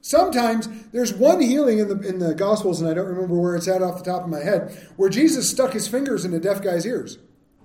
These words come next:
So next time you come to me, I, "Could you pray for me? I have a headache." "Yep." I don't know, but there's so many different ways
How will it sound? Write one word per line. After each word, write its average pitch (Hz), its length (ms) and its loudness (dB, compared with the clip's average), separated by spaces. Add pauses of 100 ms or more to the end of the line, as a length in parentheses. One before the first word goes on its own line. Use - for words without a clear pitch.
(1400)
So 123 160 -14
next 156 280 -8
time 202 180 -2
you 196 80 -4
come 220 160 -4
to 233 60 -4
me, 170 140 -2
I, 175 240 -8 (160)
"Could 226 140 -10
you 359 80 0
pray 233 240 0
for 240 100 -6
me? 254 120 0
I 220 100 0
have 196 180 0
a 196 80 0
headache." 233 300 0 (120)
"Yep." 196 320 2 (2500)
I 175 80 -6
don't 233 140 2
know, 311 480 2 (180)
but 214 140 0
there's 247 340 0
so 262 180 6
many 247 240 2
different 220 380 2
ways 247 640 0